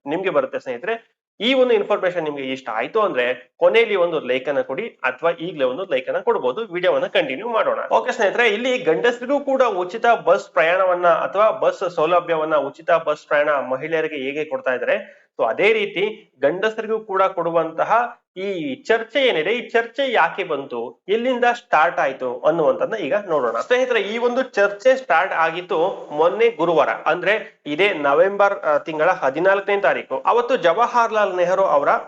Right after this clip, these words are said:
ನೂರ ಮೂವತ್ತೈದನೇ ಜಯಂತಿ ಇತ್ತು. ಹಾಗೇನೆ ಮಕ್ಕಳ ದಿನಾಚರಣೆ ಇದ್ದಿದ್ರಿಂದ ವಿಧಾನಸೌಧದಲ್ಲಿ ಒಂದು ಕಾರ್ಯಕ್ರಮವನ್ನ ಆಯೋಜನೆ ಮಾಡಿದ್ರು. ಆ ಕಾರ್ಯಕ್ರಮ ಏನು ಅಂತಂದ್ರೆ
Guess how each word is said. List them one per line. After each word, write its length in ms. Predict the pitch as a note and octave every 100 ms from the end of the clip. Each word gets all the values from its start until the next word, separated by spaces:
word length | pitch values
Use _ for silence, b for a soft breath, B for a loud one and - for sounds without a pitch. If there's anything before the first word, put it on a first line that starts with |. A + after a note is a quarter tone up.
| - E3
ನೂರ 240 | G3+ A#3+ B3+
ಮೂವತ್ತೈದನೇ 1000 | A#3 F3+ F#3 G#3 - D#3+ D#3 D3+ G#3 D#3+
ಜಯಂತಿ 440 | C#3 C3+ C#3 C#3+
ಇತ್ತು. 200 | C3+ A3
ಹಾಗೇನೆ 640 | D3+ C3 C3+ F3+ A3+ - _ -
ಮಕ್ಕಳ 440 | C#3+ E3 - A3+ A3+ E3+
ದಿನಾಚರಣೆ 580 | D#3 D#3 D#3+ E3 D#3 E3+
ಇದ್ದಿದ್ರಿಂದ 640 | E3 C#3+ C3+ C#3+ B2+ A#2+ D3 A3+
ವಿಧಾನಸೌಧದಲ್ಲಿ 880 | D#3+ F#3 A#3+ B3 A3+ G3+ F3+ E3 G3+
ಒಂದು 260 | F3 F3 G3+
ಕಾರ್ಯಕ್ರಮವನ್ನ 720 | E3 D3+ F3 F3 D#3+ D#3 F3+
ಆಯೋಜನೆ 480 | D#3 D3+ D3+ D3 C#3
ಮಾಡಿದ್ರು. 460 | C3 A#2+ C3+ -
ಆ 140 | C3+ C#3+
ಕಾರ್ಯಕ್ರಮ 560 | - D3+ D3+ D#3+ D3+
ಏನು 300 | D3+ C3 C3+
ಅಂತಂದ್ರೆ 560 | B2+ - B2+ A#3 -